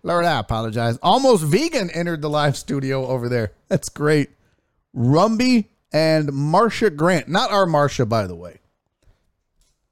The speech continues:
So there you go. Eric said, "I'm back after that badass video." Badass is in awesome.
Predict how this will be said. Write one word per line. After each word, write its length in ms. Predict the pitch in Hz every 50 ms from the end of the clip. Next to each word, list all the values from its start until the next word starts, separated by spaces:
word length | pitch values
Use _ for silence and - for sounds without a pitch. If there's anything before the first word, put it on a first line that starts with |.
| _ _ _ _ _ _ _ _ _ _ _
So 120 | _ -
there 80 | 190 185
you 80 | 190 185
go. 260 | 208 226 214 143 110 _ _ _ _ _ _ _ _ _ _ _ _ _ _ _ _ _ _ _ -
Eric 160 | 156 165 175
said, 140 | - 196 185
"I'm 140 | 170 151 139
back 260 | 135 165 156 147 -
after 200 | 147 143 139 147
that 220 | 139 135 123 117 104
badass 460 | 135 135 135 131 135 135 131 120 -
video." 460 | 110 120 123 120 117 110 101 98 101 _ _ _ _ _ _ - 147
Badass 600 | 127 196 226 220 214 220 220 226 240 233 202 185
is 140 | 170 156
in 120 | 175 175 160
awesome. 720 | 143 131 151 170 196 220 190 - - 131 113 113 120